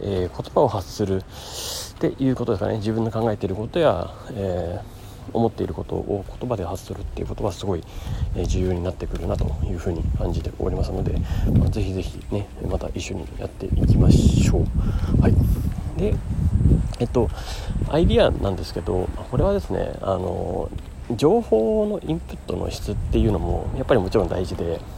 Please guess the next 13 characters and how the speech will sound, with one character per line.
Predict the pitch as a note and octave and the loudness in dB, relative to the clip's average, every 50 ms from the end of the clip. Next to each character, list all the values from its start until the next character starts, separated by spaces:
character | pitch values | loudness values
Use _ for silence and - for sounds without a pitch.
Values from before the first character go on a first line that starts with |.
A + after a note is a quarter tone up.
| - - - - - - - - - - - | -14 -14 -14 -12 -12 -12 -12 -14 -14 -8 -6
え | G#2+ G#2 | -6 -4
っ | |
と、 | - - - - | -4 -6 -6 0
栄 | - C#3+ E3 F3+ G3 | 2 4 4 4 4
養 | G3 G3+ F#3+ G3 G3 F#3+ F#3+ F#3+ F#3+ | 2 2 2 2 2 2 2 4 4
な | F#3+ G3 | 4 4
ん | E3 | 4
で | F#2+ - | 4 0
す | - | -2
よ | - - | -6 -8
ね。 | - - - - - - - - | -8 -10 -10 -12 -12 -12 -10 -6
結 | - D3 C#3 - | -6 -6 -4 -4
局、 | - F#3+ - A3 G3+ D3+ G2+ | -6 -4 0 2 4 4 2